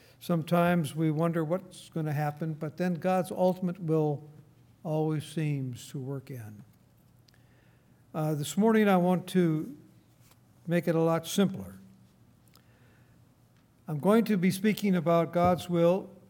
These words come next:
in your life. And how does look, how, how does God look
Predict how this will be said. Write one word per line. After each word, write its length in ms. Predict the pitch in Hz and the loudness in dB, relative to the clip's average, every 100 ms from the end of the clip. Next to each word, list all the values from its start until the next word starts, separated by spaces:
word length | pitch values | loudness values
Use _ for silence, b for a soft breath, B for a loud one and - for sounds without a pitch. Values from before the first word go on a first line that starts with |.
| _ - | _ -4
in 220 | 170 156 | 0 2
your 380 | 180 214 202 160 | 2 2 2 0
life. 600 | 139 113 - - - - _ _ _ _ _ _ _ _ _ _ _ b b b b b b | -4 -8 -16 -20 -20 -20 _ _ _ _ _ _ _ _ _ _ _ b b b b b b
And 140 | 170 160 | -6 -2
how 240 | 143 226 | 2 2
does 320 | 240 240 - | 4 2 0
look, 440 | 175 185 196 190 202 | 2 4 4 0 -6
how, 220 | 175 202 | -2 -2
how 100 | 185 | -2
does 180 | 214 190 | -2 -4
God 460 | - 202 214 214 170 | 0 2 2 0 0
look 340 | 180 185 - | 0 0 -4